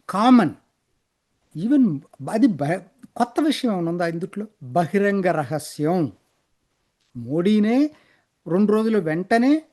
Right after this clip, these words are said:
బీహార్ ఎన్నికల్లోకి వెళ్ళినప్పుడే హెచ్చరించాడు. కాబట్టి బహిరంగ దాంట్లో అది కాకపోయినా ఇంకొక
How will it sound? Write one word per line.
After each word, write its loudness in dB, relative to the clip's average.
బీహార్ 0
ఎన్నికల్లోకి -4
వెళ్ళినప్పుడే -4
హెచ్చరించాడు. -6
కాబట్టి 0
బహిరంగ 2
దాంట్లో 0
అది -2
కాకపోయినా 4
ఇంకొక 2